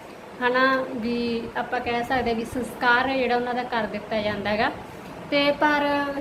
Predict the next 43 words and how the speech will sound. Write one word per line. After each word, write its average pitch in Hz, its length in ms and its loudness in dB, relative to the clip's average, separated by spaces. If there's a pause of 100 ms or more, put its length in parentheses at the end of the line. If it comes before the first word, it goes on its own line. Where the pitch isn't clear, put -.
(120)
ਚੰਦ 262 300 2
ਕੁ 294 220 -2
ਪੈਸਿਆਂ 247 540 0
ਦੀ 233 200 0
ਖਾਤਰ, 226 360 0
ਹਨਾ 240 260 0
ਜੀ, 247 380 -4
ਅਹ, 233 300 0
ਕੁਛ 254 280 -2
ਕੁ - 120 -8
ਭਾਂਡਿਆਂ 262 460 2
ਦੀ 226 100 0
ਖਾਤਰ 226 400 0
ਆ 220 80 2
ਜਿਹੜਾ, 220 360 2
ਅਹ, - 600 0
ਮੈਂ 254 280 2
ਆਪਣੇ 254 320 -2
ਆਂਢ 240 300 2
ਗੁਆਂਢ 254 300 2
ਦੇ 240 100 -4
ਵਿੱਚ 254 220 -8
ਵੀ 247 120 -4
ਵੇਖਦੀ 240 540 0
ਹਾਂ, 226 220 2 (140)
ਆਮ 226 320 0
ਜਿਹੜੇ 220 340 2
ਨੇ 226 260 4
ਬੁੜੀਆਂ, 220 400 0
ਹਨਾ, 233 280 0
ਅਹ, 233 880 -2 (100)
ਖਾਸ 277 300 4
ਕਰ 302 160 4
ਬੁੜੀਆਂ 269 300 2
ਹੀ 311 140 2
ਕਰ, 302 220 4 (320)
ਕਰਦੀਆਂ 240 400 2
ਨੇ 240 80 4
ਜੀ 226 260 0
ਔਰਤਾਂ 220 380 2
ਇਹ 226 120 2
ਗਲਤੀ। 233 460 0 (420)
ਤੇ 262 320 4